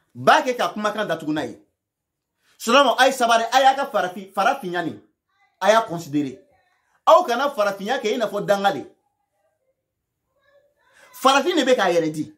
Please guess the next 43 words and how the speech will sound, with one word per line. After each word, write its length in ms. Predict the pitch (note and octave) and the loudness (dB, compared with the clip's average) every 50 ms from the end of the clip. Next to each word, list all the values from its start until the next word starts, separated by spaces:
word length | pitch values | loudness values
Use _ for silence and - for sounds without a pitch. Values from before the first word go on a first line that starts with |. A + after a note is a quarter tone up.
| _ | _
Farafin 400 | _ - A#3 A3+ A3 A3+ E4 F4 D#4 | _ 0 0 0 0 0 -2 -2 0
de 80 | A#3 | -2
b'a 240 | G#3 E3+ A3+ A#3+ C4 B3 | 2 4 4 4 4 2
yɛrɛ 360 | G3+ F3+ F3+ E3+ E3 D#3 - | 2 0 0 0 -2 -2 -4
di. 280 | D#3 F3+ F#3 F#3 - _ | -8 -10 -12 -12 -12 _
A 100 | - F#3 | -8 -4
ti 120 | - D#4 D4 | -4 -2 0
da 120 | D4 A3+ G3 | 0 0 2
a 40 | F#3 | 2
yɛrɛ 280 | F3+ F3+ F3 E3+ D#3+ | 0 0 0 0 -2
di 120 | D#3 G3 A#3 | -2 -4 -4
ma. 180 | G#3 D3+ - - - - _ - | -4 -4 -4 -8 -14 -20 _ -4
A 140 | F3 F#3 F#3 | -2 0 2
b'a 220 | A#3+ C#4+ E4 D#4+ | 4 4 4 2
ɲɔgɔn 320 | C#4+ B3 G#3 G#3 F#3+ G3+ G#3 | 2 0 -2 -4 -2 -2 -2
wɛrɛ 240 | A#3+ B3 C#4 C#4 C#4 | 0 -2 -2 -4 -4
farafin 320 | - F#3 F3+ F3+ A3+ A#3+ A3+ | -4 -6 -4 -4 -4 -6 -6
minɛ 200 | G#3 F3 E3 E3 | -6 -6 -8 -8
tugun 180 | G#3+ G3 G3+ - | -10 -12 -8 -6
k'a 180 | F#3 D3+ C#3+ C#3 | -4 -4 -4 -6
di. 180 | B2 D3 D3 C3+ - | -8 -10 -14 -8 -4
O 100 | D#3+ F#3 | -2 0
de 80 | F#3 F3+ | 0 0
ye 40 | F#3 | 0
farafin 320 | F3+ C3+ A#2+ - - B2+ | 0 -2 -4 -4 -6 -10
ye. 140 | G#2+ E2+ - _ _ _ _ _ _ _ _ _ | -10 -12 -16 _ _ _ _ _ _ _ _ _
Farafin 360 | - C4 C4+ C4+ C4+ E4+ F4 | 0 2 2 2 2 0 -4
de 100 | F4+ C4+ - | -4 -4 -4
tigɛ 200 | - F#3+ A#3 B3 | -2 0 2 2
n'o 100 | B3+ A#3 | 4 4
a 60 | G3+ F3+ | 2 2
yɛrɛ 120 | F3 F3 | 0 0
la 120 | F#3 G#3 | -2 -4
ka 80 | G#3 F3+ | -4 -6
tɛmɛ 220 | E3+ E3+ D3+ D3 | -6 -6 -8 -6
fɛn 160 | C#3+ G3 F#3+ E3 | -6 -8 -8 -8
bɛɛ 100 | D3+ C#3+ | -6 -6
lajɛlen 320 | C#3+ C#3+ C3+ A#2+ A#2+ A#2+ | -8 -8 -8 -10 -12 -14
kan. 140 | - F#2+ - _ _ _ _ _ _ _ _ _ _ _ _ _ _ _ _ _ _ _ _ _ _ _ _ _ _ G#5+ G#5+ G#5 G#5 G5 F#5+ G5 _ _ _ _ _ _ _ _ _ _ _ _ _ _ _ _ _ _ _ _ _ _ _ _ _ _ _ _ | -14 -18 -20 _ _ _ _ _ _ _ _ _ _ _ _ _ _ _ _ _ _ _ _ _ _ _ _ _ _ _ _ _ _ _ _ _ _ _ _ _ _ _ _ _ _ _ _ _ _ _ _ _ _ _ _ _ _ _ _ _ _ _ _ _
Mɔli 160 | D#3 G3 G3+ F3+ | 2 2 2 2
y'a 100 | F3 D#3 | 0 -2
faamu. 220 | D3+ B2+ B2 B2 - _ _ _ _ _ _ _ _ _ _ _ _ _ _ _ - | -2 -6 -8 -10 -14 _ _ _ _ _ _ _ _ _ _ _ _ _ _ _ 4
Aw 140 | C#4+ E4 | 4 4